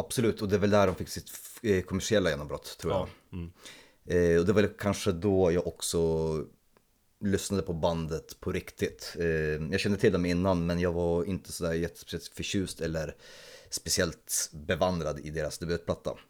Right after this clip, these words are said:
Speaker 1: Och jag tror att den gjorde ändå ganska så stort nedslag. Det var bara att den bland, ja, en mindre publik.
Speaker 2: Ja, absolut. Jag, alltså det som skiljer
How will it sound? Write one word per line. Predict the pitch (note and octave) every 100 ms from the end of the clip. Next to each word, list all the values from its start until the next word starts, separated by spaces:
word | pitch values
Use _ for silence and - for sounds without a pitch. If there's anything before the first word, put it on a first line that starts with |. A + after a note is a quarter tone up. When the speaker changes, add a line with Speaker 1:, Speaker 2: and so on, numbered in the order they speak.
| -
Speaker 1:
Och | F#2 - - - _
jag | C3 C3
tror | - F3 A#3+
att | G3
den | A2+
gjorde | G2+ G2
ändå | G#2+ C3
ganska | A#2 F#2+ F#2
så | F#2+
stort | - F2+ - _ - - - - - -
nedslag. | - A#2 G2+ - - D#3+ F2+ F#2 E2
Det | A2
var | A#2
bara | G2 F#2
att | - - - -
den | F#2+ G2+ G2 F#2+ F#2 F2+ F2+ F2 A#1 D2+ F#2
bland, | G2+ G2 F2 E2+
ja, | - F#2 - -
en | G2
mindre | G#2+ G2+ F#2
publik. | G2 A2+ - - - - _ _ _ - _ _ _ -
Speaker 2:
Ja, | A2 G#2+
absolut. | - A#2 F#2 -
Jag, | G#2+ -
alltså | A2 A2
det |
som | G#2 G#2+
skiljer | C#3+ C#3 A2+ G2+ F2+ F#2